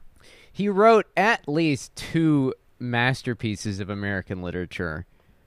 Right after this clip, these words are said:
before he was even discovered. Blood Meridian and Suttree. And you could make an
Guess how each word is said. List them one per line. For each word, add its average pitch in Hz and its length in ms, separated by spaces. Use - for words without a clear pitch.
before 131 320
he 135 100
was 131 220
even 135 340
discovered. 98 760
Blood 143 180
Meridian 143 640
and 113 180
Suttree. 104 680
And 135 80
you 160 80
could 233 140
make 233 180
an 185 160